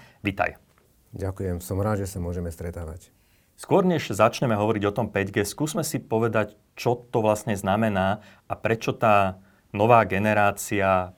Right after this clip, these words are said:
Speaker 1: piata generácia mobilných sietí sa líši od tých predchádzajúcich. Pamätáme si tri G, štyri G, dva G.
Speaker 2: No, siete piatej generácie, takzvané päť G, sú takým prirodzeným vývojovým, e,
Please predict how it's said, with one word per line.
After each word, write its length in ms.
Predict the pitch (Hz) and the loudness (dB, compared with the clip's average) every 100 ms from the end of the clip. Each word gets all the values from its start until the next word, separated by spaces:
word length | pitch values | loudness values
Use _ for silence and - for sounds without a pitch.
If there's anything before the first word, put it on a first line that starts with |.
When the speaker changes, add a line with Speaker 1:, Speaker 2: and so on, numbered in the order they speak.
| - | 2
Speaker 1:
piata 260 | 101 101 | 2 2
generácia 720 | 95 95 95 92 95 98 92 - | -2 0 0 0 -2 -2 -2 -2
mobilných 480 | 95 95 101 95 92 | -4 -2 -2 -2 -4
sietí 320 | - 95 95 | -4 -4 -4
sa 240 | 98 - 95 | -4 -2 0
líši 400 | 104 101 - - | -2 -4 -8 -6
od 240 | 95 - | -8 -8
tých 240 | 101 - | -14 -8
predchádzajúcich. 800 | - 95 - 92 - 85 - 90 | -4 -4 -2 -4 -2 -8 -8 -6
Pamätáme 400 | 87 90 87 87 | -4 -4 -2 -4
si 320 | 87 - 90 - - - _ _ _ | -6 -8 -10 -10 -20 -20 _ _ _
tri 240 | - 101 98 | -8 -4 -2
G, 240 | 92 92 - | -2 -4 -10
štyri 320 | - 98 95 | -10 -6 -6
G, 240 | 95 87 90 | -6 -8 -8
dva 140 | 95 92 | -4 -2
G. 240 | 95 90 87 _ _ _ _ _ _ _ _ _ _ _ - | -2 -6 -10 _ _ _ _ _ _ _ _ _ _ _ -8
Speaker 2:
No, 260 | 98 92 90 - _ _ _ _ _ _ _ _ _ _ - | -6 -6 -10 -18 _ _ _ _ _ _ _ _ _ _ -20
siete 400 | - 117 135 131 | -10 -6 -4 -4
piatej 320 | - 110 120 90 | -4 -4 -2 -4
generácie, 480 | 98 101 90 92 | -2 -2 -4 -6
takzvané 320 | 87 85 87 78 | -6 -6 -6 -6
päť 320 | - 107 101 | -2 -2 -2
G, 240 | 101 107 | -2 -2
sú 160 | 110 98 | -2 -6
takým 320 | 95 92 90 | -8 -8 -10
prirodzeným 800 | 90 92 107 98 98 92 92 85 | -8 -6 -4 -4 -4 -4 -4 -4
vývojovým, 600 | 95 92 98 95 95 90 | -4 -4 -4 -4 -4 -6
e, 80 | 87 | -6